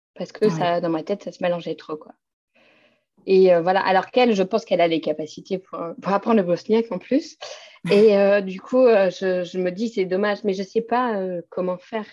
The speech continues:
Speaker 1: quoi. Parce que mon, mon père est prof de langue, mais pareil, lui, il m'a dit, nous, on fait une langue à la fois, quoi.
Speaker 2: Ouais.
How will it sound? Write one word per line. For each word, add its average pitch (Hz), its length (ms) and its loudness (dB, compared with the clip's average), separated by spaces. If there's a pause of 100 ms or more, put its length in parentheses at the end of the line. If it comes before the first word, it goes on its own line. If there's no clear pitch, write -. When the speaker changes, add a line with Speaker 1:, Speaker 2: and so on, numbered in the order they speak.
(140)
Speaker 1:
quoi. 170 140 -8
Parce 175 180 -14
que 190 60 -8
mon, 175 280 -8
mon 190 160 -6
père 233 200 0
est 185 80 0
prof 175 260 -10
de 170 100 -6
langue, 233 340 0 (520)
mais 190 140 2
pareil, 208 400 2
lui, 190 140 -2
il 214 60 4
m'a 170 140 2
dit, 220 280 2
nous, 202 440 -2
on 208 60 2
fait - 220 -6
une 196 120 0
langue 202 160 0
à 196 60 2
la 190 100 0
fois, 208 240 -4
quoi. - 220 -12 (500)
Speaker 2:
Ouais. 170 160 -10